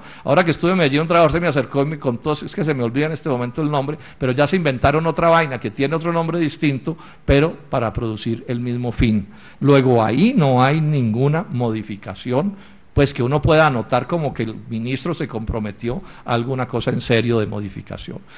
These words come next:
Él lo que tenía que decir aquí es, "Se acabará la tercerización laboral".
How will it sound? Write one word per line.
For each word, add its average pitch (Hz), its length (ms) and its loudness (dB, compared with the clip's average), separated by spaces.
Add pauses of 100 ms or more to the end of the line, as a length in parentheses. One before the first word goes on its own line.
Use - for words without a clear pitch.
(160)
Él 160 100 4
lo 254 80 8
que 220 120 4
tenía 156 200 4
que 202 120 4
decir 190 260 6
aquí 185 240 4
es, 180 180 4 (140)
"Se - 220 4
acabará 147 680 6
la 156 180 4
tercerización 117 840 -2
laboral". 147 320 -10